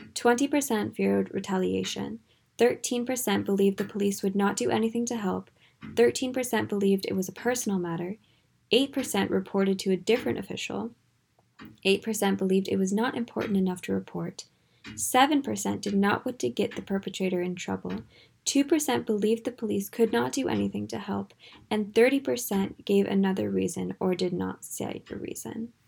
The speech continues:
With that said, between the years two thousand five and two thousand ten, the survivors who chose to report gave the following reasons for doing so. Twenty-eight percent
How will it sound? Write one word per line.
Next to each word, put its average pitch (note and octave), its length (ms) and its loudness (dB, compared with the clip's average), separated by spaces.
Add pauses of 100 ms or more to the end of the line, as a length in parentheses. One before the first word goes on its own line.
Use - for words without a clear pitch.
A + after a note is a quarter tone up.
(800)
With A#3+ 320 4
that A#3+ 300 4
said, G#3+ 500 0 (340)
between B3+ 400 2
the C4+ 80 4
years G#3+ 280 4
two A3 180 4
thousand G#3+ 400 2
five G3+ 360 0
and G3+ 120 -2
two G#3+ 140 2
thousand G#3 400 -4
ten, G3 420 -2 (280)
the A3+ 100 -2
survivors A#3 560 6
who A#3 100 2
chose B3+ 400 2
to C4+ 100 0
report G#3 520 2 (240)
gave A#3 180 6
the A#3 80 2
following G#3 460 0
reasons F#3+ 360 2
for G3 100 -4
doing G3 320 -4
so. - 340 -10 (560)
Twenty-eight C4+ 680 4
percent G3 580 0